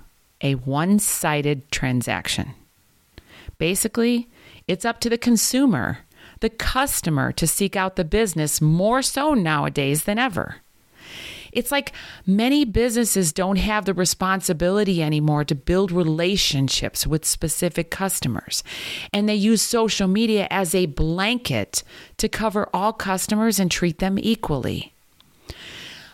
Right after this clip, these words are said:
I recently read that it costs almost five times as much to attract a new customer than it does to keep an existing one, and that only eighteen percent of companies focus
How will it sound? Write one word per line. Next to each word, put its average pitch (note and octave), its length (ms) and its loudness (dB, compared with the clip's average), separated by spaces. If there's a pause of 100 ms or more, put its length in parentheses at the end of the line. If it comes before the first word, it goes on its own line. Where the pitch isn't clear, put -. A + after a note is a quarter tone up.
(120)
I A#3+ 220 0
recently A3 600 2
read E3 440 0 (340)
that F3+ 140 2
it A3 180 0
costs F#3+ 420 0
almost E3 400 0
five G3+ 800 -2
times G3 500 0
as E3 160 2
much F3 340 0
to D3+ 220 0
attract F3 580 -2
a D3+ 60 0
new D3 320 4
customer A#3 800 0 (800)
than G3 140 -2
it G3 160 -4
does F#3 260 0
to D#3 140 -2
keep - 440 0
an F3 120 2
existing C#3+ 640 0
one, B2 320 0 (440)
and G3 160 2
that G3 100 2
only F#3+ 360 0
eighteen G3+ 680 0
percent E3+ 640 0
of D3 100 -4
companies G3+ 600 0
focus G3+ 800 -2